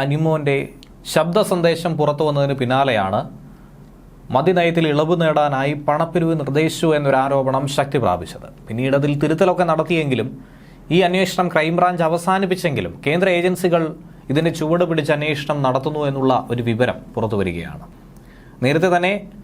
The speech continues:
ബാർക്കോഴ വിവാദവുമായി ബന്ധപ്പെട്ട് കേരള രാഷ്ട്രീയത്തിൽ വലിയ കോലാഹലങ്ങൾ നടന്നിരുന്നു. അതിന്റെ തുടർച്ചയായി തന്നെ രണ്ടാം ബാർക്കോഴ എന്ന രീതിയിലാണ് ഇതിനെ എടുത്തു കാട്ടിയത്. വിഷയത്തിൽ പ്രാഥമിക അന്വേഷണം നടത്താനുള്ള ഒരു തീരുമാനത്തിലേക്ക് ആദായ നികുതി വകുപ്പ് കടക്കുന്നു എന്നുള്ള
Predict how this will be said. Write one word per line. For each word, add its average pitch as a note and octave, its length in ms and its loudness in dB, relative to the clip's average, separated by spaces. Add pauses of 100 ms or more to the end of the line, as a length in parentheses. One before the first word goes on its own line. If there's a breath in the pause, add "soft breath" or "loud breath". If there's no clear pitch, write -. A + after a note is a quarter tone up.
(480)
ബാർക്കോഴ E3+ 480 2
വിവാദവുമായി E3 600 2
ബന്ധപ്പെട്ട് E3 560 -2
കേരള D3+ 220 2
രാഷ്ട്രീയത്തിൽ E3 580 0
വലിയ E3+ 300 4
കോലാഹലങ്ങൾ E3+ 640 0
നടന്നിരുന്നു. F#2+ 420 -4
അതിന്റെ C#3+ 220 0
തുടർച്ചയായി E3 520 2
തന്നെ D3 260 0 (160)
രണ്ടാം D3+ 400 0
ബാർക്കോഴ D3+ 440 2 (140)
എന്ന C#3+ 100 0
രീതിയിലാണ് C3+ 500 0
ഇതിനെ B2+ 340 -2 (680 loud breath)
എടുത്തു B2 340 0
കാട്ടിയത്. F2+ 360 -6 (220)
വിഷയത്തിൽ C#3+ 400 0
പ്രാഥമിക D#3+ 460 2
അന്വേഷണം E3 360 -2
നടത്താനുള്ള D#3 520 0
ഒരു D3+ 80 -2
തീരുമാനത്തിലേക്ക് D3+ 800 0
ആദായ E3+ 400 2
നികുതി E3 260 0
വകുപ്പ് D3+ 320 0
കടക്കുന്നു D#3 480 0
എന്നുള്ള C3 440 0